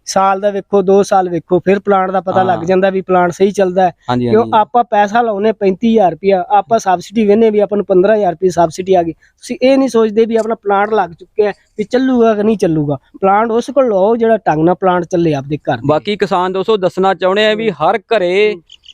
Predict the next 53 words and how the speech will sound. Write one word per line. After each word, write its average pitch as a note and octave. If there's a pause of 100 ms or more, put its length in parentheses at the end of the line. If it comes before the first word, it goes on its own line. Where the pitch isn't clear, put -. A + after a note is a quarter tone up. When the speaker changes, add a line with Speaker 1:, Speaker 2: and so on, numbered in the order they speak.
(180)
Speaker 2:
ਗੈਸ E3+
ਦੀ G3+
ਵਰਤੋਂ F#3
ਆਪਾਂ G3
ਕਰਦੇ F3+
ਆ, G#3+ (540)
ਤੇ G3+
ਮਹੀਨੇ F#3+
ਵਿੱਚ G3+
ਮੰਨ F#3
ਕੇ F#3+
ਚੱਲੋ G3 (380)
ਇੱਕ F3
ਤੋਂ G3+
ਦੋ E3+
ਸਿਲੰਡਰ F#3
ਲੱਗਦੇ, D#3+
ਤੇ G#3
ਗਿਆਰਾਂ D#3+
ਸੌ G3+
ਰੁਪਏ G3+
ਦਾ G3+
ਇਸ F#3
ਟਾਈਮ G3+
ਮੇਰੇ G3
ਹਿਸਾਬ F#3+
'ਚ F3+
ਸਿਲੰਡਰ D#3+
ਆ, C3+
ਹਨਾ G3
ਜੀ? G3 (160)
Speaker 1:
ਗਿਆਰਾਂ F#3
ਸੌ -
ਦਾ। C3+ (160)
Speaker 2:
ਹਾਂਜੀ, C3+
ਤੇ E3+
ਦੇਖ E3+
ਲਓ G3
ਤੁਸੀਂ G3
ਸਾਲ D#3+
ਦੇ F#3+
ਕਿੰਨੇ F3+
ਪ-, E3+
ਪੈਸੇ E3+
ਬਣਦੇ। E3
ਜੇ F3+
ਆਪਣੇ G3+
ਸਾਲ E3+
ਦੇ G3+
ਬਾਰਾਂ D#3+
ਸਿਲੰਡਰ F#3
ਲੱਗਦੇ F#3
ਆ, A3+